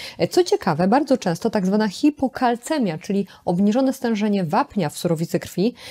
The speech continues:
jest takim pierwszym objawem tego, że możemy cierpieć na niedobór magnezu w organizmie.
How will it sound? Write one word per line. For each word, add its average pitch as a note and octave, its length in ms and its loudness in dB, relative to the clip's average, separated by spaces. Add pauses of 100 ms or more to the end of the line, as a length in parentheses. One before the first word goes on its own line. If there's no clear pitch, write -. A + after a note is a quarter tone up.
(140)
jest G#3+ 140 0
takim A3+ 280 0
pierwszym D#4+ 420 0
objawem G3 540 0
tego, F3+ 460 -2 (260)
że C#4 160 2
możemy A3 340 2
cierpieć F3+ 400 -4
na D3 140 -2
niedobór D#3 420 0 (100)
magnezu D#3 440 0
w C#3 80 -4
organizmie. D3+ 600 -2